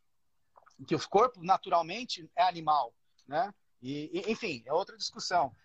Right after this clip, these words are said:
Aí eu tive uma viagem pro Brasil, onde eu conheci o Oscar futuramente e tal, e voltei, que eu falei, "Agora que eu tomei, já fiz o Anduco, que é uma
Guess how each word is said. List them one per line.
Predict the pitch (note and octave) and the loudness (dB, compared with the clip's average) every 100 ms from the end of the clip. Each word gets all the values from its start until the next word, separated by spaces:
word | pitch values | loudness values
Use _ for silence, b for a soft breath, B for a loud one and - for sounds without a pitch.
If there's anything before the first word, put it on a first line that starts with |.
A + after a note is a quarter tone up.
| _ | _
Aí | G#3+ C4 D#4 - | 0 0 -4 -6
eu | F#3+ G3+ | -6 -6
tive | - G3 F#3+ | -8 -12 -2
uma | F3+ | -2
viagem | E3 D#3+ D3 | 0 -2 -4
pro | E3+ | -8
Brasil, | F#3+ A3 D#3+ A#3 B3 | -6 -6 -6 -6 -4
onde | E3 D#3 | -4 -6
eu | D#3 | -14
conheci | D#3+ D#3 - D3+ | -12 -12 -10 -4
o | G#3 | 4
Oscar | F3 G#3+ B3+ A3 - D3+ D3 - _ | 6 8 6 4 -2 -4 -4 -10 _
futuramente | D3+ D#3 G3 E3 G3+ - | -14 -4 -2 -2 -4 -6
e | |
tal, | - G3+ | 4 4
e | B3 | 4
voltei, | C#4 D#4 - G#3 B3+ C4 _ _ _ | 0 -4 0 0 0 -4 _ _ _
que | |
eu | G#3 | 2
falei, | C4+ A3 | 4 4
"Agora | D#3 D#3 D3+ | 4 0 -2
que | F3 | -6
eu | |
tomei, | D#3+ D#3 D3 | -12 -12 -6
já | B2+ | -6
fiz | D3 C#3+ D3 | -6 -8 -8
o | |
Anduco, | D#3 C#3+ C#3+ - | -8 -8 -14 -10
que | - | 0
é | D3+ | 2
uma | C#3 | 2